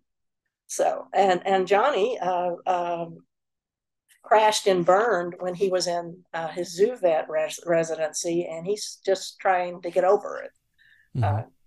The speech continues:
Speaker 1: and, and, uh, his grandmother's house was always his place of refuge, so he thinks this is going to be wonderful. And, but his family's worried about him.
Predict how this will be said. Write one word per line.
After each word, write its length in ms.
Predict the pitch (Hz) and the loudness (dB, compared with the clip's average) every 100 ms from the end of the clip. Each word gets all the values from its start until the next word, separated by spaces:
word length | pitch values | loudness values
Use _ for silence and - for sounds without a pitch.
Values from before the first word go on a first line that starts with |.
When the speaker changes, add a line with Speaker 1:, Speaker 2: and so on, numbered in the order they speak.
| _ - _ | _ -20 _
Speaker 1:
and, 240 | 170 165 151 - _ _ _ _ _ _ _ _ _ _ _ _ _ - | -12 -10 -12 -20 _ _ _ _ _ _ _ _ _ _ _ _ _ -10
and, 400 | 160 165 170 - 170 | -8 -10 -16 -10 -4
uh, 180 | 175 - - 175 180 - | -4 -4 -8 -10 -14 -6
his 180 | 190 175 | -6 2
grandmother's 600 | 185 185 180 175 165 165 | 4 4 4 4 2 2
house 340 | 165 165 156 | 0 0 -4
was 140 | 175 170 | -4 0
always 340 | 170 165 160 | 2 0 -2
his 420 | 175 160 - - _ _ _ _ - | -4 -4 -6 -14 _ _ _ _ 4
place 240 | 196 170 | 4 4
of 100 | 170 | 0
refuge, 560 | 165 180 180 151 151 - | 4 4 2 -16 -14 -10
so 320 | - 156 147 _ _ _ _ _ _ _ - | -8 -8 -10 _ _ _ _ _ _ _ -6
he 100 | 208 | 0
thinks 240 | 190 185 | 2 0
this 160 | 185 202 | -4 -6
is 80 | 175 | -2
going 220 | 170 165 | -4 -4
to 80 | 160 | -8
be 120 | 160 | -4
wonderful. 600 | 165 220 - - - - _ _ _ _ - | -2 -2 -6 -8 -8 -8 _ _ _ _ -14
And, 280 | 143 143 - _ _ _ _ _ _ _ _ _ _ _ _ _ _ _ _ _ 208 | -12 -14 -18 _ _ _ _ _ _ _ _ _ _ _ _ _ _ _ _ _ 2
but 140 | 196 | 6
his 160 | 202 - | 4 6
family's 420 | 196 180 175 165 | 4 6 2 2
worried 380 | 170 160 165 160 | 2 2 -2 -6
about 340 | 143 131 131 | -6 -4 -4
him. 340 | 156 220 220 | -4 -8 -14